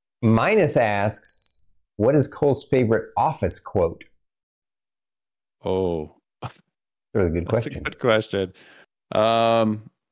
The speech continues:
Speaker 2: man, I, it's, it's been a while, ne-, ever since The Office came off Netflix, but, um, we, the one we always quote all the time is, uh,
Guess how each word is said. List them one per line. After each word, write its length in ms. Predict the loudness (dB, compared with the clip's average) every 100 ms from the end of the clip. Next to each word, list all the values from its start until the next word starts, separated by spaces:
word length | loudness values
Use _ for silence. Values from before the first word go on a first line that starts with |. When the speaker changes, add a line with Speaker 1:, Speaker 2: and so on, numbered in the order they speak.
| _ -4
Speaker 2:
man, 260 | 0 2
I, 80 | 0
it's, 120 | -2 -2
it's 180 | -4 -2
been 180 | 0 2
a 60 |
while, 320 | 4 4 4 2
ne-, 100 | 0
ever 300 | 0 2 2
since 260 | 2 -2
The 140 | 2 2
Office 280 | 2 -2 -4
came 180 | -6
off 140 | -6 -6
Netflix, 600 | -6 -6 -4 -8 -6 -14
but, 300 | -4 -2 -2 _ _ _ _ _ _ _ _ _ _ _ _
um, 560 | -2 0 2 2 -2 -8 _ _ _ _ _ _ -8
we, 220 | 0 2
the 140 | 4 4
one 260 | 6 4
we 140 | 4 6
always 240 | 4 4
quote 320 | 0 0 2 2
all 200 | 2 2
the 120 | 0
time 540 | 0 0 2 0 -2 -4
is, 300 | -2 -2 -2
uh, 460 | -2 -2 -2 -6